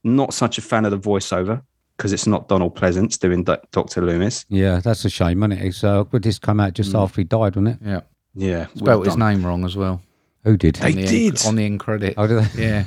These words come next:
Speaker 3: in memory, Donald Pleasance, and he spelt it wrong.
Speaker 2: <laughs>
Speaker 3: That's something
Speaker 1: What
Speaker 3: you really
Speaker 1: wankers.
Speaker 3: wanna check.
Speaker 1: <laughs> How are you gonna do that to the most beloved
Speaker 2: Uh,
Speaker 1: character from the whole
Speaker 3: Yeah.
Speaker 1: franchise?
Speaker 2: The other person I noted,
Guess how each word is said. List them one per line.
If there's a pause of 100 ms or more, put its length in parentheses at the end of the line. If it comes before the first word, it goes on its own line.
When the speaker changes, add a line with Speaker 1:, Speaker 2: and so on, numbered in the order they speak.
(160)
Speaker 3:
in
memory, (160)
Donald
Pleasance,
and
he
spelt
it
wrong.
Speaker 2:
<laughs>
Speaker 3:
That's
something
Speaker 1:
What
Speaker 3:
you
really
Speaker 1:
wankers.
Speaker 3:
wanna
check.
Speaker 1:
<laughs>
How
are
you
gonna
do
that
to
the
most
beloved
Speaker 2:
Uh,
Speaker 1:
character
from
the
whole
Speaker 3:
Yeah.
Speaker 1:
franchise?
Speaker 2:
The
other
person
I
noted,